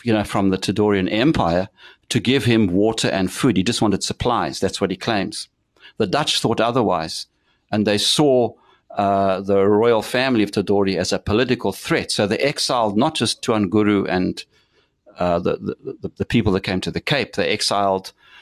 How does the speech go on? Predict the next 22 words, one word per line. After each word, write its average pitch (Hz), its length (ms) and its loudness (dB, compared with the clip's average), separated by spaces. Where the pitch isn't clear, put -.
the 98 160 0
Sultan 117 680 0
of - 160 -6
Tidore, 110 560 2
the 85 80 0
Sultan 107 560 -2
of 90 120 -2
Ternate, 117 800 -2
and 98 240 2
many 131 240 4
members 110 320 4
of 104 100 2
the 95 120 4
royal 98 200 2
family 95 320 -2
to 95 120 -10
Batavia 95 680 0
in 95 180 -4
seventeen 104 540 0
seventy-nine, 95 640 0
seventeen 92 500 -2
eighty. - 380 -2